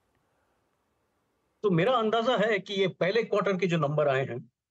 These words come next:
आ, सो उनके जो पहली जो, अ, अप्रैल महीने में जो उन लोग forecast किए थे, वो फ़ोर पॉइंट नाइन परसेंट था सीपीआई inflation। अ, अभी तक हमारा अंदाजा है कि मई के inflation about मोटा-मोटा फ़ोर पॉइंट सिक्स, फ़ोर पॉइंट सेवन ऐसा दिख रहा है,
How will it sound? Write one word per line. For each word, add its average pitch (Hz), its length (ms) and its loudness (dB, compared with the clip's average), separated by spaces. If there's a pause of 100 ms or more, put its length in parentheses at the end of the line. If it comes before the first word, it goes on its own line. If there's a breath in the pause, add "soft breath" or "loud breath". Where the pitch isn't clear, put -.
(300)
आ, 139 400 2
सो 160 280 0
उनके 156 400 -2
जो 160 180 0
पहली 170 340 0
जो, 160 280 0
अ, 139 120 -4
अप्रैल 135 520 -2
महीने 160 260 0
में 160 120 -2
जो 151 120 0
उन 147 80 -2
लोग 151 160 -2
forecast 139 480 -2
किए 131 160 -2
थे, 165 120 -4
वो 202 160 -4
फ़ोर 156 200 -2
पॉइंट 156 280 -2
नाइन 135 200 -2
परसेंट 117 420 -8
था 98 60 -8
सीपीआई 127 400 -4
inflation। 98 400 -12 (680)
अ, 139 200 2
अभी 151 160 0
तक 165 200 -2
हमारा 156 240 2
अंदाजा 151 320 0
है 165 100 0
कि 160 160 -6
मई 143 240 -2
के 156 140 -2
inflation 147 420 -2
about 185 320 0 (460)
मोटा-मोटा 196 760 0 (320)
फ़ोर 175 140 0
पॉइंट 170 280 -2
सिक्स, - 420 -6 (100)
फ़ोर 156 120 -2
पॉइंट 147 260 -2
सेवन 143 380 -2 (360 loud breath)
ऐसा 147 220 -2
दिख 120 180 -4
रहा 113 120 -4
है, - 60 -14